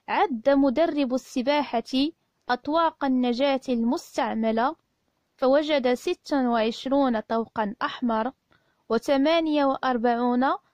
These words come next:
طوقا أخضر. السؤال لدينا هو:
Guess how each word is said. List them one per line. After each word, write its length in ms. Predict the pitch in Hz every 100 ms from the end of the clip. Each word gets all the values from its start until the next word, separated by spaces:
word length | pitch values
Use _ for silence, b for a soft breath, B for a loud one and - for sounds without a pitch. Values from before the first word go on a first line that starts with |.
| _ _
طوقا 500 | 269 247 - 302 392 - _ _ _
أخضر. 460 | 311 - 208 185 185 - _ _ _ b b -
السؤال 640 | 269 - 320 - 370 440 359
لدينا 380 | 277 302 302
هو: 460 | 320 285 269 208 196